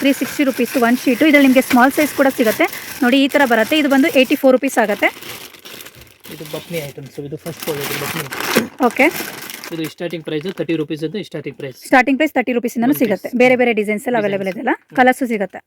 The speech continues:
Speaker 2: ಕಲರ್ಸು, ಡಿಸೈನ್ಸ್.
Speaker 1: ಹ್ಮ್, ಹ್ಮ್. ಇದೆಲ್ಲ ಫುಲ್ ಕ್ಲಿಪ್ಸ್‌ಗಳು.
Speaker 2: ಇದು ಫುಲ್ ಕ್ಲಿಪ್ಸ್.
Speaker 1: ಹ್ಮ್. ಸಿಂಪಲ್ ಬೇಕಂದ್ರೆ ಈ
Speaker 2: ಮೆಟಲ್
Speaker 1: ಥರದ್ದು
Speaker 2: ಕ್ಲಿಪ್ಸ್.
Speaker 1: ಸಿಗುತ್ತೆ ಮೆಟಲ್.
Speaker 2: ಇದು ಮೆಟಲ್ ನಲ್ಲಿ ತುಂಬಾ ವೆರೈಟೀಸ್ ಇದೆ ನಮ್ಮ ಹತ್ರ. ಇದು
Speaker 1: ಓಕೆ.
Speaker 2: ಫುಲ್ ಎಲ್ಲ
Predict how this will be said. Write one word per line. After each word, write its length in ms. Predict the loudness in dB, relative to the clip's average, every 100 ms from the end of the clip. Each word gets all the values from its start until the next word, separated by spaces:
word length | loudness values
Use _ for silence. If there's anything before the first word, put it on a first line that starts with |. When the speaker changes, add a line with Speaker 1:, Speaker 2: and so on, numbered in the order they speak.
| -12
Speaker 2:
ಕಲರ್ಸು, 320 | -10 -10 -12 -10
ಡಿಸೈನ್ಸ್. 360 | -6 -4 -4 0
Speaker 1:
ಹ್ಮ್, 100 | 2
ಹ್ಮ್. 140 | 2 -2 -2
ಇದೆಲ್ಲ 200 | 0 2 0
ಫುಲ್ 140 | -2 -2
ಕ್ಲಿಪ್ಸ್‌ಗಳು. 360 | -4 0 0 0
Speaker 2:
ಇದು 60 | -10
ಫುಲ್ 120 | -14 -14
ಕ್ಲಿಪ್ಸ್. 260 | -18 _ _ _ -6
Speaker 1:
ಹ್ಮ್. 240 | -2 -2 -4 -8 -12 -10 -10 -10 -12 -14 -16 -16 -16 -20 -20 -16 -16 -16 -16 -12 2
ಸಿಂಪಲ್ 280 | 4 4 4 2
ಬೇಕಂದ್ರೆ 280 | 2 2
ಈ 60 | 2
Speaker 2:
ಮೆಟಲ್ 60 | 0
Speaker 1:
ಥರದ್ದು 200 | -4 -4
Speaker 2:
ಕ್ಲಿಪ್ಸ್. 40 |
Speaker 1:
ಸಿಗುತ್ತೆ 260 | -4 -4 -4 -6
ಮೆಟಲ್. 260 | 0 2 2 -4 -10 -10 -10 -6
Speaker 2:
ಇದು 100 | -6 -6
ಮೆಟಲ್ 240 | -6 -6 -8
ನಲ್ಲಿ 160 | -8 -8
ತುಂಬಾ 160 | -6 -2 -2
ವೆರೈಟೀಸ್ 340 | -2 -4 -4 -6
ಇದೆ 100 | -6
ನಮ್ಮ 100 | -8 -10
ಹತ್ರ. 140 | -12 -14 0
ಇದು 80 | 0
Speaker 1:
ಓಕೆ. 160 | 2 0
Speaker 2:
ಫುಲ್ 100 | 0
ಎಲ್ಲ 100 | -4